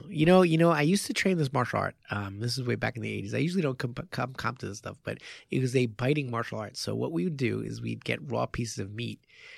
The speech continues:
and just look at each other and just champ and practice biting the raw pieces of meat. This was the eighties where we were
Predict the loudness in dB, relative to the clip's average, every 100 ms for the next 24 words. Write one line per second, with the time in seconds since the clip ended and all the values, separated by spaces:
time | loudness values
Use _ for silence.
0 | -10 -6 -4 -4 0 2 2 2 0 -2
1 | -4 -6 -8 -8 _ _ -2 2 2 2
2 | -6 -4 -2 -2 -4 -6 -4 -4 -4 -6
3 | -4 -4 -2 -6 -6 -10 -10 -10 -4 -4
4 | -4 -6 -6 -8 -10 -12 -12 -12 -12